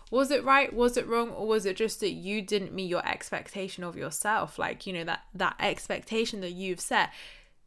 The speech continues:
was it this actually you didn't quite meet that? Which is ridiculous anyway, because, you know, when you pedestal yourself or give yourself unrealistic expectations, you're never gonna meet them. You're never gonna meet them because you're always gonna fall short, because you're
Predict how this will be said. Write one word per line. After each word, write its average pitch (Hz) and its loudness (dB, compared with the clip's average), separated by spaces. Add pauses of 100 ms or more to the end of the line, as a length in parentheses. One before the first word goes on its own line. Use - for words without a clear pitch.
was 226 4
it 220 2
this 208 0
actually 208 4
you 196 -6
didn't 180 -4
quite 170 -4
meet 175 -8
that? 151 -4 (360)
Which 240 -2
is 247 -2
ridiculous 220 -2
anyway, 208 0
because, 196 -4 (100)
you 220 -4
know, 156 2
when 208 4
you 202 -4
pedestal 208 0
yourself 160 -2
or 196 -2
give 208 -4
yourself 196 -4
unrealistic 185 -2
expectations, 247 -2
you're 254 2
never 277 2
gonna 269 0
meet 294 -4
them. 170 -4 (460)
You're 220 0
never 247 4
gonna 233 2
meet 254 -2
them 160 -4
because 185 -6
you're 202 2
always 202 2
gonna 196 -4
fall 196 -2
short, 240 2
because 185 -4
you're 185 6